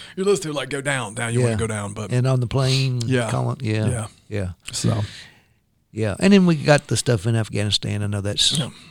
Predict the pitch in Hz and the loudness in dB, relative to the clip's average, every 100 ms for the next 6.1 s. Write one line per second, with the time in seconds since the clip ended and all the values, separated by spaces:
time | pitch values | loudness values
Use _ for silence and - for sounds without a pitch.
0 | - 110 104 101 107 104 107 101 - 113 | -12 -4 -2 0 -2 -2 -6 -6 -6 -4
1 | 104 107 98 95 101 _ _ _ _ _ | -2 -2 -2 -2 -6 _ _ _ _ _
2 | _ - _ _ 120 135 - 131 117 113 | _ -20 _ _ 2 2 2 2 2 0
3 | 104 101 - 110 101 98 120 127 135 - | 0 -4 -6 -6 -6 6 6 8 4 2
4 | 104 104 104 - - - 123 101 95 - | 2 2 2 0 -2 -2 0 0 -2 -10
5 | - 123 131 113 104 98 98 98 107 95 | 0 4 4 2 -2 -2 -4 -2 -2 -4
6 | 95 | -8